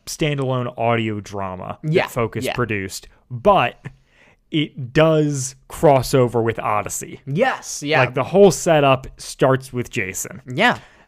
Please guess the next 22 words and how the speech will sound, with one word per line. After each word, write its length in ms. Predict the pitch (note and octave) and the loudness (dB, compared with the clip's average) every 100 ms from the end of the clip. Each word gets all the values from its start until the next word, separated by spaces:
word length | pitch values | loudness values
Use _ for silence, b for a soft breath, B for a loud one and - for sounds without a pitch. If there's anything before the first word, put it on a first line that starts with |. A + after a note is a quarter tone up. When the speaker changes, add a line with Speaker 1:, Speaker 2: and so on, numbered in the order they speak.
| _ | _
Speaker 1:
And 240 | C#3+ C3 C3 | -6 -4 -4
so 420 | - C#3 B2+ B2 - | -2 0 0 0 -4
it 160 | - C#3+ | -6 -2
is, 540 | C3+ C3 A#2 A2 - _ - | 0 0 -2 -8 -12 _ -10
yeah, 180 | G#2 G2 | -6 -6
it's 140 | A#2+ | -6
just 220 | - A#2+ | -8 -10
funny 320 | - B2+ A2+ | -6 -6 -6
to 80 | G#2 | -6
be 180 | G#2 G#2 | -6 -6
like, 420 | G2 G2 G2 - - _ B3+ B3 C3+ _ F#3+ | -4 -6 -8 -16 -20 _ -20 -20 -20 _ -20
even 460 | A#3+ B3 G3 F#3+ E3+ | -14 -4 -2 -2 0
back 300 | E3+ D#3+ - - | 0 -2 -10 -20
here, 440 | - - F#3 C3+ A2+ | -16 -8 -4 -2 -2
we 140 | A2+ | -4
were 120 | A#2 | -4
gonna 180 | A#2+ A#2+ | -4 -4
do 240 | A2 B2 A#2 | -2 0 0
that. 300 | G2 F2+ - | -2 -8 -10
Speaker 2:
Mm-hmm. 240 | - E3+ D#3+ | -8 -6 -2
Speaker 1:
But 200 | E3 - | -2 2
also, 680 | G3 G#3 - C3 F#2 B2 | 4 4 4 -2 -2 -4